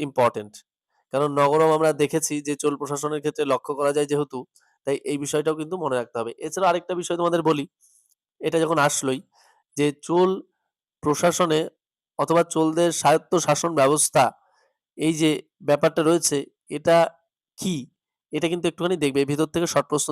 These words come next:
দিতে পারে। এমনকি চোলদের প্রশাসন ব্যবস্থা বা স্বায়ত্তশাসন ব্যবস্থা সম্পর্কে জানা যায় এমন দুটো গ্রন্থের নাম বলো, বা এমন দুটো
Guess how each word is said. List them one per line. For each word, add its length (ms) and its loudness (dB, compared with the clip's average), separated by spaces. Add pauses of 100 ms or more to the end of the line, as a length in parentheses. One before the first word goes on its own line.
দিতে 200 -4
পারে। 160 0 (360)
এমনকি 360 -2 (1200)
চোলদের 400 2
প্রশাসন 420 0
ব্যবস্থা 400 2 (580)
বা 120 4 (100)
স্বায়ত্তশাসন 640 0
ব্যবস্থা 320 2 (100)
সম্পর্কে 340 -4 (100)
জানা 240 2
যায় 140 2 (440)
এমন 220 0 (100)
দুটো 220 -2
গ্রন্থের 440 -2
নাম 200 2
বলো, 160 -4 (540)
বা 140 4 (180)
এমন 160 -2 (100)
দুটো 200 -2